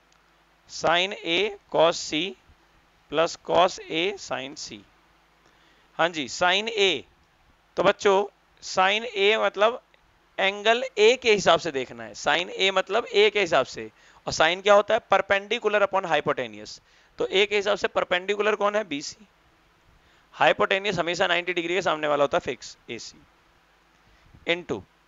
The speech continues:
cos C, अब किसके हिसाब से देखना हमें? सी के हिसाब से, ठीक है, cos C मतलब सी के हिसाब से। और cos क्या होता है? Base upon hypotenuse। तो सी के हिसाब से base लेटा हुआ कौन है? बीसी।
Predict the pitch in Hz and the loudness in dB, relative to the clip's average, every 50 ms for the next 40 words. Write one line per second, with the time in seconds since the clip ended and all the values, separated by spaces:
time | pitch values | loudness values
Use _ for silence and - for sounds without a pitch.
0 | _ _ _ _ _ _ _ _ _ _ _ _ _ _ _ - 190 208 226 240 | _ _ _ _ _ _ _ _ _ _ _ _ _ _ _ 2 4 6 6 6
1 | 233 - - - 240 240 214 175 127 - _ _ _ _ _ - 196 214 208 - | 4 0 -2 -2 -2 -2 -4 -6 -10 -16 _ _ _ _ _ 4 4 4 4 2
2 | 220 - - - 233 - 208 247 240 - 240 214 220 208 226 240 233 226 226 247 | 0 0 2 2 2 4 4 2 2 2 2 2 2 2 2 2 0 0 0 -4
3 | - _ _ _ _ _ _ _ _ _ _ - - - - - 233 240 233 202 | -10 _ _ _ _ _ _ _ _ _ _ -20 -16 -12 -4 0 0 0 2 2
4 | 202 165 123 - 120 113 - - - - 127 _ _ _ _ _ _ _ _ _ | 0 0 0 -4 -6 -6 -8 -12 -18 -20 -20 _ _ _ _ _ _ _ _ _
5 | - 143 139 135 147 143 - - 147 170 196 190 - - - 214 208 170 139 - | -12 -10 -8 -8 -8 -4 2 4 6 6 6 4 0 -4 -4 -2 -2 -2 -4 -6
6 | _ _ _ _ _ _ _ _ - 156 156 196 208 226 - - - - 220 233 | _ _ _ _ _ _ _ _ -2 0 2 4 2 2 2 -2 -8 -8 -6 -4
7 | - 220 190 156 131 143 123 110 - 135 123 117 - _ _ _ _ _ - 165 | -2 -2 -2 -2 -2 -4 -6 -8 -10 -18 -20 -20 -20 _ _ _ _ _ 0 0
8 | 165 - - 180 196 214 - - 226 214 214 - 208 208 214 226 202 139 120 131 | 2 4 6 6 6 6 4 4 4 4 4 4 2 0 0 -2 -6 -6 0 2
9 | 180 202 220 233 - 226 208 190 185 185 185 175 160 151 151 151 131 131 120 113 | 4 4 4 4 2 0 0 0 0 0 0 0 0 0 0 -2 -6 -8 -10 -14
10 | 110 104 - _ _ _ _ _ _ - 151 - - 202 220 190 208 202 185 202 | -18 -20 -20 _ _ _ _ _ _ -8 -8 -6 -6 -4 -2 0 0 0 0 0
11 | 185 - 220 185 160 180 202 220 - 202 170 180 190 - 208 214 214 - 196 208 | 0 0 -2 0 2 2 2 2 0 -2 -4 -2 0 2 4 4 4 2 2 2
12 | 202 175 147 123 127 139 139 - - - | 0 0 -2 -4 -6 -8 -8 -10 -14 -16